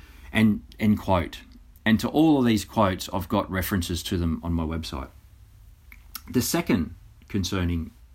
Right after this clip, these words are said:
clip that I heard, a central banker talking about the public having a direct relationship with a central bank via digital currencies because there are many advantages to this,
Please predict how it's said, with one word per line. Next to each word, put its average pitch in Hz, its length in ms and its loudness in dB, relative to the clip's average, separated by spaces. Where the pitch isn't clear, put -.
clip - 260 -4
that 90 100 -4
I 82 120 -4
heard, 78 280 -6
a - 40 -4
central 147 400 2
banker 117 600 -2
talking 120 340 2
about 104 240 0
the 101 80 -6
public 127 460 0
having 107 320 0
a 101 60 2
direct 98 380 -2
relationship 113 640 -2
with 95 140 -2
a 95 60 -4
central 113 420 0
bank 95 380 -2
via 90 300 -2
digital 101 340 2
currencies 135 640 -2
because 123 480 2
there 110 160 2
are 104 80 4
many 123 460 4
advantages 98 840 0
to 90 120 -6
this, - 400 -8